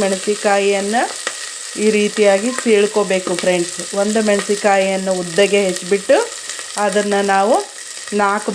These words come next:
ಭಾಗಗಳಾಗಿ ಈ ರೀತಿ ಮಾಡಬೇಕು ಫ್ರೆಂಡ್ಸ್.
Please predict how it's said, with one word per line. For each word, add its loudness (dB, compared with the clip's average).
ಭಾಗಗಳಾಗಿ 2
ಈ 2
ರೀತಿ 0
ಮಾಡಬೇಕು 0
ಫ್ರೆಂಡ್ಸ್. 0